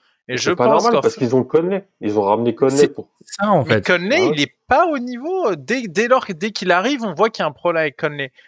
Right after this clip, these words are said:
Speaker 1: Le, le Conley qu'espère Utah en le ramenant,
Speaker 2: Hmm.
Speaker 1: c'est pas celui qu'ils ont eu, hein. Et c-, depuis le départ, c'est comme ça.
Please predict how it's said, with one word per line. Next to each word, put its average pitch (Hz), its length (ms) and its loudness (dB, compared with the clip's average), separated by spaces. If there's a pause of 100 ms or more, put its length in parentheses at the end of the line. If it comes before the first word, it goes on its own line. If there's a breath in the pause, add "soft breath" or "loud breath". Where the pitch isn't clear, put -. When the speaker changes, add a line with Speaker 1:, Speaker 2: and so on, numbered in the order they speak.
Speaker 1:
Le, 165 220 0
le 170 100 -2
Conley 233 400 2
qu'espère 175 420 -4
Utah 165 340 -2
en 185 40 -2
le 147 60 -6
ramenant, 156 520 -4 (400)
Speaker 2:
Hmm. 104 160 -8
Speaker 1:
c'est 143 220 -8
pas 262 160 2
celui 196 300 -4
qu'ils 165 240 -10
ont 254 100 -6
eu, 262 120 -8
hein. 240 160 -8 (140)
Et 156 100 -4
c-, - 120 -12
depuis 170 300 -4
le 165 80 -4
départ, 190 640 0
c'est - 180 -10
comme 135 220 -6
ça. 123 240 -6